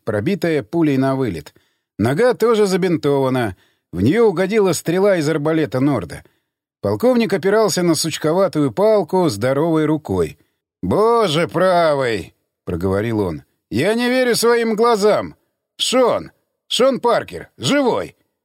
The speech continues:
Стюарт оглянулся на остальных пленных. Он говорил так, чтобы те не слышали. «Поверь, старый друг, это я», — ответил шелкопряд. «Я жив».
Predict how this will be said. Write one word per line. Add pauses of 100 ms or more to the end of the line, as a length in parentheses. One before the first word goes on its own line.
(240)
Стюарт
оглянулся
на
остальных
пленных. (380)
Он
говорил
так,
чтобы
те
не
слышали. (420)
«Поверь,
старый
друг,
это
я», — (400)
ответил
шелкопряд. (320)
«Я
жив».